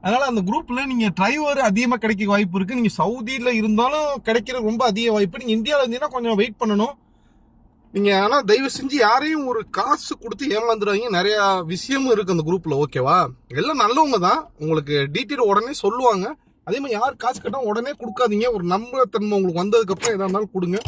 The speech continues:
அந்த நான் குரூப் லிங்க் கொடுக்குறேன். ஓகேவா? WhatsApp-ல இதுல டிஸ்கிரிப்ஷன்ல கொடுக்குறேன். அது உங்களுக்கு சேர்த்துல வா-,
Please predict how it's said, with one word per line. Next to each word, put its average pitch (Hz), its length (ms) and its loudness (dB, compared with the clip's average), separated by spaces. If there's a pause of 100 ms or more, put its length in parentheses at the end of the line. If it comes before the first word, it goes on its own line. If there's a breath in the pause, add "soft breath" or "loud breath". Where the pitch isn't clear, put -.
(320)
அந்த 147 320 0
நான் 139 200 -2
குரூப் 196 240 -4
லிங்க் 196 260 -2 (100)
கொடுக்குறேன். 165 400 -4 (180)
ஓகேவா? 135 300 -4
WhatsApp-ல 151 460 -2 (680)
இதுல 143 300 -2 (200)
டிஸ்கிரிப்ஷன்ல 175 500 -4
கொடுக்குறேன். 151 360 -4 (500 soft breath)
அது 190 220 4
உங்களுக்கு 190 280 2
சேர்த்துல 233 240 2
வா-, 196 260 4